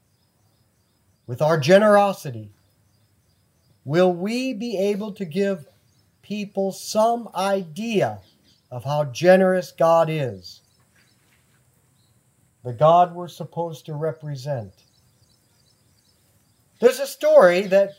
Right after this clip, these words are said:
when once Mother Teresa was tending a sick person, the sick person asked her, "Is Jesus like you?" Mother Teresa replied, "No, but I try to be like Jesus."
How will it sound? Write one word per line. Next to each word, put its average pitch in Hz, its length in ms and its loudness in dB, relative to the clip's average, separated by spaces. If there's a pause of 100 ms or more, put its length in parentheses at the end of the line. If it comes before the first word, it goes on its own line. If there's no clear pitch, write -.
(160)
when 202 420 -2 (140)
once 233 400 2
Mother 226 280 4
Teresa 233 520 -8
was 190 200 -4
tending 220 420 -2
a 180 60 0
sick 285 380 -6
person, 202 520 -4 (600)
the 175 80 -12
sick - 380 -8
person 247 360 0
asked 226 400 4
her, 139 300 -6 (680)
"Is 214 240 -8
Jesus 285 640 -6
like 226 320 2
you?" 196 460 -2 (580)
Mother 165 280 2
Teresa 196 500 -6
replied, 175 640 4
"No, 156 500 6 (1120)
but 160 140 6
I 214 180 8
try 226 380 4
to 196 160 -8
be 196 240 0
like 175 260 4
Jesus." 175 680 -10